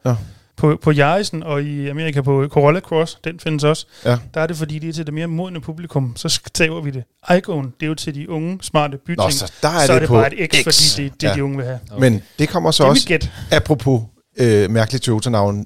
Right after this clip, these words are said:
Speaker 1: i den kommende elbil, der hedder B Z fire X, fordi det er en
Speaker 2: Præcis.
Speaker 1: crossover.
Speaker 2: Ja.
Speaker 1: Godt. Men, øh, jeg tror, de kommer til at ændre det igen på et
Speaker 3: Ja.
Speaker 1: tidspunkt.
Speaker 3: Nå.
Speaker 1: De kommer nok alle sammen til at få X'er.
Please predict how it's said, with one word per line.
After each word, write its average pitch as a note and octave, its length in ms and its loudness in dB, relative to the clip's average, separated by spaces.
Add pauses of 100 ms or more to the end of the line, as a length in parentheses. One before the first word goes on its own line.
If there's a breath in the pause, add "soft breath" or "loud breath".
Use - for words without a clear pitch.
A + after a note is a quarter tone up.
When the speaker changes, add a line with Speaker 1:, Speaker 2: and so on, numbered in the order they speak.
Speaker 1:
i A#2 100 -2
den G#2 360 -4 (120)
kommende A#2+ 320 -2
elbil, C3+ 280 -2
der B2 60 2
hedder G#2 260 2 (500 soft breath)
B - 40 4 (100)
Z - 120 4 (120)
fire C#3+ 380 0 (240)
X, - 260 0
fordi G#2+ 140 -8
det G#2 60 -8
er A2 40 -6
en - 20 -2
Speaker 2:
Præcis. G#2+ 100 -4
Speaker 1:
crossover. G2 420 0 (160)
Speaker 2:
Ja. C#3+ 60 -2
Speaker 1:
Godt. - 120 -2 (340 loud breath)
Men, A#2 200 2
øh, E2 200 -2 (160)
jeg A2+ 120 2
tror, A2+ 140 4
de G2 100 0
kommer F#2 160 0
til F2+ 100 -2
at E2+ 60 2
ændre D#2+ 120 -2
det D#2+ 80 -4
igen D2 180 -12 (100)
på - 60 -8
et - 40 -8
Speaker 3:
Ja. - 20 -10
Speaker 1:
tidspunkt. - 300 -12 (180)
Speaker 3:
Nå. - 80 -2
Speaker 1:
De - 40 -2
kommer D3+ 220 4
nok B2 140 0
alle A2 120 -2
sammen G#2+ 140 -4
til G#2+ 60 -6
at G2+ 60 -8
få F#2 100 -4
X'er. E2+ 180 -8